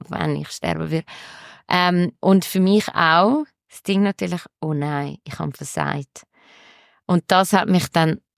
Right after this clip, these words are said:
angetrieben auf eine Art, das kann nicht sein. Ich, ich will nicht versagen, ich will nicht schwach sein,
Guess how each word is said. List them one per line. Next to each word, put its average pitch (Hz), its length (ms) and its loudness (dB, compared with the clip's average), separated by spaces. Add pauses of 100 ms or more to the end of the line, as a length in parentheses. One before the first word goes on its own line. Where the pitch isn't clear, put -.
angetrieben 180 840 4
auf 156 180 -4
eine 160 160 -2
Art, 160 360 4 (320)
das 151 320 -2
kann 143 160 4
nicht 147 220 0
sein. 139 300 0
Ich, - 240 -6 (380)
ich 151 200 -4
will 156 220 2
nicht 160 200 0
versagen, 160 640 0
ich 139 200 -6
will 160 180 0
nicht 156 200 0
schwach 143 420 2
sein, 190 360 2